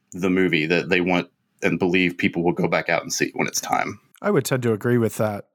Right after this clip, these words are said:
Speaker 2: I think that last point is a significant one, that they haven't gone to V O D yet, and they've delayed it now. And so if they were gonna do V O D,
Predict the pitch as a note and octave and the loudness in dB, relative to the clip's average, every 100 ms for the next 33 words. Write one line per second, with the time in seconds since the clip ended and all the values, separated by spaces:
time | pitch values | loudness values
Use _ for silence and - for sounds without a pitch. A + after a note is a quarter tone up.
0 | - B2 A#2+ B2 A#2 G#2 G#2+ G#2 - C3 | -4 -2 0 0 0 0 0 -2 -2 0
1 | A2+ G#2+ F#2+ G2 - G2 G2+ - G#2 D#2+ | 2 2 0 -2 -2 -2 -6 -6 -8 -6
2 | G#2+ G2+ G2 - G2 F#2+ _ _ - C3+ | -6 -6 -8 -6 -8 -8 _ _ -6 0
3 | C3 C3+ B2 - _ _ _ C3 A#2 G#2 | 2 2 0 -6 _ _ _ 0 2 2
4 | G#2 G2+ F#2 G2 F#2 G2+ F2 - - _ | 0 0 0 -2 0 -2 -2 -8 -16 _
5 | _ _ - A#2+ A2 G#2 G2 - A#2 G#2 | _ _ -2 2 2 2 -2 0 0 0
6 | A#2+ B2+ B2+ A#2+ A#2+ A2 G#2+ G#2+ G#2 G#2+ | 2 2 2 0 0 2 2 2 2 0
7 | G2+ B2 A2 G#2+ A#2 A2+ A2 G#2 C3+ C3+ | 0 2 2 2 0 0 0 0 0 0
8 | A#2 A#2 G2+ G#2+ G#2+ F#2+ G#2 G#2 G2+ G2 | 0 -2 0 2 2 2 0 0 -2 -4
9 | F#2+ | -8